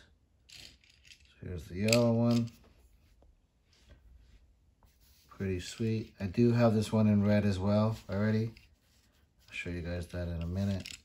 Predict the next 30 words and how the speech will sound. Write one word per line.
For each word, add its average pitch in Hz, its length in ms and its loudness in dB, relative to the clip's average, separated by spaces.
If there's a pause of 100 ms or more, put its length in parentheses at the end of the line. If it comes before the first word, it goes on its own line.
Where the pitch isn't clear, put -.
(3750)
And 95 220 -4
this 95 180 -8
does 101 260 0
have 98 340 2
that 101 300 -4
moving 98 220 -2
part 110 320 -2
as 101 80 -4
well. 113 400 0 (380)
So 95 300 -4
it 101 180 -4
does 123 180 6
have 131 220 8
a - 20 6
moving 113 240 6
part. 104 240 2
That's 104 200 -2
the 104 120 0
other 98 160 -2
thing 110 200 0
about 107 220 2
a 104 40 -2
premium. 117 480 0 (760)
So - 160 -12
some 110 220 0
will 98 80 2
have 101 160 0
opening 95 320 -2
doors 95 500 0
and 80 160 -2